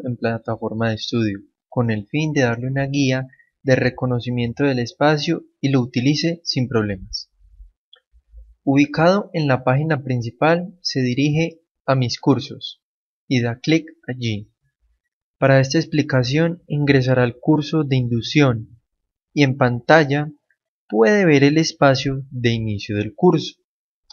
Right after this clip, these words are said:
en donde hay varios bloques disponibles para el desarrollo del trabajo en plataforma. También la presentación del módulo y distintos ítems necesarios para el proceso de aprendizaje.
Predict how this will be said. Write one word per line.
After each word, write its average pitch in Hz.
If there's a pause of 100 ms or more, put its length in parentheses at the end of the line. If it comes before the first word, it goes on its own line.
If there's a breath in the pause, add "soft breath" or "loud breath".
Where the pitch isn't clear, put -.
(360)
en 123
donde 113
hay 110
varios 120
bloques 139
disponibles 131
para 165
el 117
desarrollo 104
del 101
trabajo 143 (280 soft breath)
en 117
plataforma. 98 (960)
También 107
la 180
presentación 127 (640)
del 113
módulo 120 (280)
y 131
distintos 131
ítems 175
necesarios 147 (320)
para 123
el 110
proceso 107
de 107
aprendizaje. 104